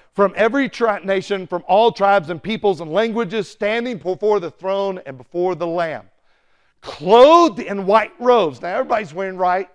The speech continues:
white, but I want you to understand this is special white clothes with palm branches.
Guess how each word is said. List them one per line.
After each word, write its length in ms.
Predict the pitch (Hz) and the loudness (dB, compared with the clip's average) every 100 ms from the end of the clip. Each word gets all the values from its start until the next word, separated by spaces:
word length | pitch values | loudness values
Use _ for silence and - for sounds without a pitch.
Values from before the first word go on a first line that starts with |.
| _ - | _ 0
white, 480 | 180 185 262 - - _ _ | 2 4 2 -8 -20 _ _
but 240 | 127 185 - | -2 -2 -2
I 60 | 175 | -4
want 220 | 185 - | -4 -4
you 80 | 180 | -4
to 80 | |
understand 640 | 185 180 - 240 220 180 156 | -4 -6 -8 -6 -6 -6 -10
this 160 | 156 | -10
is 100 | 170 | -12
special 960 | - - - - 262 247 - 233 202 190 | -16 -18 -20 -4 -2 -2 -6 -2 0 2
white 280 | 175 185 - | 0 -2 -4
clothes 520 | - 190 147 107 - _ _ - | -4 -2 -2 -6 -20 _ _ -4
with 340 | 151 180 - | 0 0 -2
palm 520 | - 208 233 269 262 | -6 2 4 4 2
branches. 680 | 165 165 165 147 226 262 - | -2 -2 -2 -2 -2 -2 -8